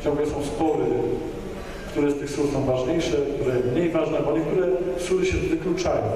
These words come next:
Można zauważyć, że sury, które powstały na podstawie doświadczeń Mahometa w Mekce, są bardziej,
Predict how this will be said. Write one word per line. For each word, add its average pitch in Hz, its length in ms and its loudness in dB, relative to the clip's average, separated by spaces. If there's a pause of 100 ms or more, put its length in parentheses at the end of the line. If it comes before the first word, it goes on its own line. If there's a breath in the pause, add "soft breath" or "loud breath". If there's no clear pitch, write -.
(240)
Można 143 180 0
zauważyć, 165 480 2
że 170 120 0
sury, 165 260 2 (800 loud breath)
które 147 140 0
powstały 160 480 0
na 143 80 0
podstawie 160 420 0
doświadczeń 160 500 0
Mahometa 139 460 0
w - 120 0
Mekce, - 420 0 (580)
są 135 180 -2
bardziej, 151 300 0